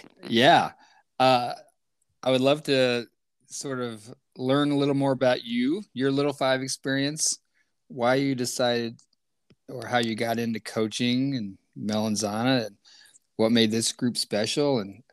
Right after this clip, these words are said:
how you planned and prepared to win the race and all that, if you don't mind.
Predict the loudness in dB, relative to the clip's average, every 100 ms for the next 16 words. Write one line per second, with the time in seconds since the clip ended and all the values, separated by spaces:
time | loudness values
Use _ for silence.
0 | -20 -20 -16 -2 2 4 2 -2 -4 -2
1 | 2 2 2 -2 -2 2 4 4 0 0
2 | 0 0 2 2 4 2 4 4 4 2
3 | -2 -6 -4 -2 -2 -2